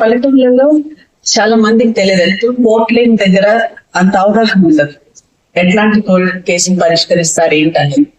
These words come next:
ఎవరు చెప్తారు, వాళ్ళకి ఎవరు చెప్పరు. ఒక్కొక్కసారి తెలియక కూడా వాళ్ళు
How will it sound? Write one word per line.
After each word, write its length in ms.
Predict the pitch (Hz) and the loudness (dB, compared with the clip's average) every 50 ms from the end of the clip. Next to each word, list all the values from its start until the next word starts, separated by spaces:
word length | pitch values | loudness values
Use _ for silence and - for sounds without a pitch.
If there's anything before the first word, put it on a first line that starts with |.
| _ _ _ _ _ - 196 | _ _ _ _ _ -2 0
ఎవరు 160 | 202 233 247 240 - | 0 0 0 0 0
చెప్తారు, 340 | 233 220 - - 208 202 190 180 | -2 -2 -2 -2 -2 0 0 0
వాళ్ళకి 240 | 180 180 185 170 170 | 0 0 0 2 2
ఎవరు 160 | 175 190 208 202 190 | 2 2 2 2 0
చెప్పరు. 300 | 151 135 - 156 151 160 - _ _ _ _ _ _ _ - | 0 0 -2 -2 -4 -6 -8 _ _ _ _ _ _ _ -2
ఒక్కొక్కసారి 760 | 190 190 190 214 202 202 214 208 - 226 208 208 196 185 196 208 202 196 202 196 196 - - _ _ _ _ _ _ _ _ _ - - - _ _ _ - | 0 0 2 2 2 2 0 0 0 0 0 0 0 -2 -2 0 0 0 0 -2 -4 -8 -12 _ _ _ _ _ _ _ _ _ -20 -20 -20 _ _ _ -4
తెలియక 380 | 233 220 233 269 277 269 294 294 277 269 | -2 0 0 2 2 2 0 0 0 0
కూడా 180 | 269 269 269 262 233 | 2 2 2 2 2
వాళ్ళు 240 | 214 196 190 220 | 2 2 0 0